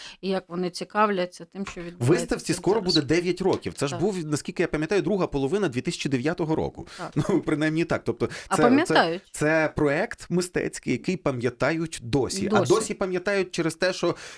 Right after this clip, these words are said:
Speaker 2: Хьорст, е, ну, як багато хто каже, він дуже вдалий менеджер і продавець, да, маркетолог, тому що там діамантовий череп, оці всі, початок з розпиляної акули, потім оця колекція про тварин, колекція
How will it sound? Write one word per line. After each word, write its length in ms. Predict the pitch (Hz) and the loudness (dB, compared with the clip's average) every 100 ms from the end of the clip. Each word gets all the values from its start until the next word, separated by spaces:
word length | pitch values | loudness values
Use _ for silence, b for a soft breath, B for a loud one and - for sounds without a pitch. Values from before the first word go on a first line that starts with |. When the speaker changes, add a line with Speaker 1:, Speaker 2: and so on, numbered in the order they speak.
| - - | -4 4
Speaker 2:
Хьорст, 460 | 185 - - - | 4 4 -4 -4
е, 500 | 151 143 139 135 131 123 B - | 0 4 4 4 2 0 B 0
ну, 60 | |
як 140 | 151 123 | 2 2
багато 280 | 123 135 123 | 0 0 0
хто 180 | - | -4
каже, 300 | - 123 107 | 0 0 0
він 160 | 113 139 | 0 2
дуже 220 | 139 135 | 2 0
вдалий 340 | 127 139 135 131 | 0 0 2 2
менеджер 640 | 139 131 120 104 120 120 | 2 0 -2 0 0 0
і 100 | 139 | -4
продавець, 720 | 123 151 147 156 233 311 - - b b b | 0 0 0 0 0 -4 -6 -16 b b b
да, 160 | 139 151 | 0 2
маркетолог, 760 | 135 135 - - 262 247 - | 0 -2 -2 0 0 -2 -4
тому 280 | - 131 123 | -2 0 -2
що 160 | - | -2
там 220 | 107 101 104 | -2 -2 0
діамантовий 640 | 127 139 160 160 147 135 | 0 2 0 0 0 0
череп, 500 | - 107 92 90 - | 0 2 2 0 -4
оці 220 | 104 135 | -4 -4
всі, 160 | 120 131 | -2 -4
початок 560 | 110 139 160 220 131 | -2 -2 0 0 -2
з 200 | 113 127 113 B B | 0 0 0 B B
розпиляної 720 | 143 131 151 156 147 139 131 | 0 0 2 2 2 0 2
акули, 440 | 123 - 127 104 95 | 0 0 0 2 2
потім 320 | 139 143 131 | 0 -2 -4
оця 180 | - 127 | -2 -2
колекція 460 | 117 135 135 123 | 0 0 0 -2
про 140 | - 127 | -2 -4
тварин, 440 | - 131 127 101 | -2 0 2 0
колекція 760 | - 101 131 - - 123 127 | 0 2 2 0 -2 2 2